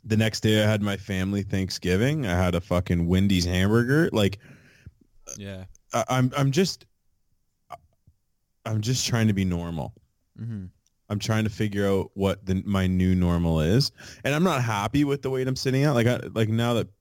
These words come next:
Speaker 1: you know, people, I had to share the pictures. Like, I was up at two fifty-five, which is, w-, I don't think that's the heaviest I've been. Um, I think I weighed more than that in high school when I was playing ball.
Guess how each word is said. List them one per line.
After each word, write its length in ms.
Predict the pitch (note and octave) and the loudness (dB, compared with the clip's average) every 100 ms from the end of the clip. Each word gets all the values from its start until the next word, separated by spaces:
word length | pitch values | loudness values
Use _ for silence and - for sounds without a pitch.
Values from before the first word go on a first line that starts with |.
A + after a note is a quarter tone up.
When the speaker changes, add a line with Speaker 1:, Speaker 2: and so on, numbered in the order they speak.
| - | -10
Speaker 1:
you 120 | C3 | -4
know, 100 | A2 | -2
people, 300 | F2 A#2+ - | 0 -2 -2
I 80 | E2 | -2
had 140 | G#2+ | -2
to 40 | F#2 | -2
share 220 | - F#2 | -2 0
the 80 | E2 | 0
pictures. 380 | F#2 E2+ E2 E2 | -4 -4 -2 -2
Like, 100 | F#2 | 0
I 60 | |
was 100 | A2 | 2
up 160 | G2+ F2+ | 0 -2
at 100 | - | -4
two 140 | - | -2
fifty-five, 760 | F2+ F#2 - - D2 D#2 A#2+ - _ - - _ - | 0 -2 -4 -2 0 2 2 -2 _ -20 -20 _ -2
which 140 | G2+ | 2
is, 100 | G2+ | 2
w-, 260 | F#2+ F#2+ - - - - - - F#2 F#2 F#2 F2+ | 2 -2 -4 -12 -20 -20 -4 -2 -2 -2 0 2
I 120 | D#2+ | 2
don't 140 | B2 D#3+ | 4 4
think 160 | D3+ | 4
that's 200 | A2 G2+ | 2 0
the 140 | F2+ D#2+ | -2 -6
heaviest 600 | E2 E2+ F2+ G#2+ B2+ B2 | -2 -2 2 2 2 2
I've 220 | A#2 A2+ | -2 2
been. 320 | A#2 A#2+ E3+ - _ _ _ _ - | 2 4 2 -2 _ _ _ _ -6
Um, 720 | E2+ F2 E2+ E2 E2+ E2+ A2 - _ - | 0 4 4 4 2 0 -4 -10 _ -4
I 140 | F#2 | -2
think 200 | G2 B2+ | 2 4
I 80 | B2+ | 4
weighed 200 | F#2+ F2 | 6 6
more 160 | E2+ E2 | 4 4
than 140 | E2+ | 4
that 120 | D#2+ | 2
in 60 | A#1 | 0
high 160 | D#2+ D#2 | 0 0
school 280 | - E2+ | 0 2
when 100 | E2+ | 2
I 20 | D#2 | 2
was 100 | D#2 | 0
playing 300 | - D#2 D#2 | 2 2 4
ball. 400 | D2 G1+ - | 2 0 -4